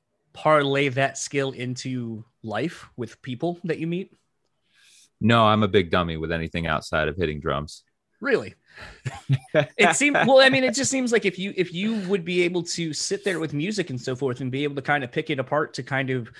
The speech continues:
Speaker 1: find your way through it as, as quickly as sometimes you may have to, or especially in a recording situation where it's like, "All right, we're kind of thinking something like this. This is the tempo," and go,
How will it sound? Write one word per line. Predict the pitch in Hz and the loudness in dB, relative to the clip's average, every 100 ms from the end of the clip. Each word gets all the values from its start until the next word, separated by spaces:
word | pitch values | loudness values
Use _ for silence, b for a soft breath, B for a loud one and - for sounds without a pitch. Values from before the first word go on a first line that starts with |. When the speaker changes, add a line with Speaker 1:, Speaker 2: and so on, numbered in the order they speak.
| B B B | B B B
Speaker 1:
find | - 160 185 | 2 4 4
your | 170 139 | 2 2
way | 131 180 | 0 -2
through | - 123 123 | -2 -4 -2
it | 120 | -2
as, | 123 - | -4 -6
as | 131 | -8
quickly | - 156 - 143 | -4 -6 -2 -2
as | - | -2
sometimes | 143 143 131 123 | -4 -2 -4 -2
you | 135 | -2
may | 123 | -2
have | 113 143 175 | 0 -2 -2
to, | 139 123 | -4 -2
or | 120 120 | -2 -2
especially | 131 - 160 160 165 | -2 -2 -2 -2 0
in | 127 | 0
a | |
recording | 123 123 160 185 | -2 -2 -2 -2
situation | 127 123 123 120 120 127 | -4 -6 -4 -6 -4 -2
where | |
it's | 123 | -2
like, | 135 - B B B | -2 -4 B B B
"All | 135 | 4
right, | 156 | 4
we're | 156 | 4
kind | 151 156 | 2 2
of | 143 | 2
thinking | 151 139 | -2 -2
something | 156 139 | -2 -2
like | 135 127 | -2 -2
this. | 175 170 | -2 -2
This | 143 - | -4 -6
is | 123 | -8
the | |
tempo," | 117 160 165 175 165 | -2 0 2 2 4
and | 127 135 120 | 4 2 2
go, | 151 143 107 | 2 2 0